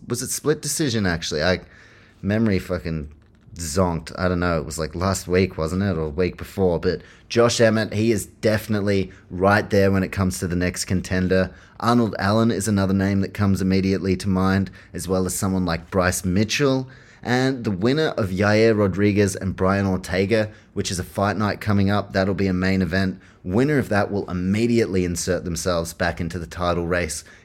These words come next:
given that a top three ranking is at stake in that one.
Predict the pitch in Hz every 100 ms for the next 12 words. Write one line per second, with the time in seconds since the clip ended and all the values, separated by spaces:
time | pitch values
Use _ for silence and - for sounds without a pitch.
0 | - 104 95 95 92 - 98 - - 107
1 | 98 - 87 92 92 85 85 87 90 85
2 | 82 - - - 90 - 90 82 - -
3 | 85 87 - 82 78 80 85 80 76